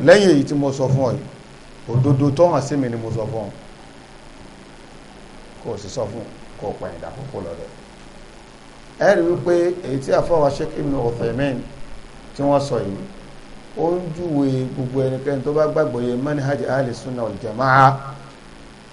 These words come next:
wọn kì í bá èèyàn jà lórí sísàlàyé ẹ̀sìn. Wọ́n ó sàlàyé kí lọ́lọ́run wí,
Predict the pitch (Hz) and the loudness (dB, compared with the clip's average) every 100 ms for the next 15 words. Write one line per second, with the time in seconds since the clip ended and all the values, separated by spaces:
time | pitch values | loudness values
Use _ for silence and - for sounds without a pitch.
0 | - 117 127 127 113 117 117 139 143 131 | -12 -4 -4 -4 -8 -6 0 4 4 4
1 | 117 110 120 117 135 120 - - - - | 0 -4 -6 2 2 2 -2 -14 -18 -20
2 | - - - - 127 131 131 131 123 117 | -20 -20 -20 -12 -4 -2 0 0 0 -4
3 | 113 - 135 - 127 110 101 104 123 123 | -6 -10 -10 -4 -2 -2 -4 -4 -2 0
4 | 131 78 - - - - - - - - | -2 -4 -10 -14 -18 -20 -20 -20 -20 -20
5 | - - - - - - - - - - | -20 -20 -20 -20 -20 -20 -20 -20 -20 -20
6 | - - - - - 123 147 139 139 127 | -20 -20 -20 -20 -10 -2 0 0 0 0
7 | 113 113 117 113 - - - 127 123 135 | -2 -4 -4 -6 -10 -16 -6 -2 0 2
8 | 127 120 | 0 0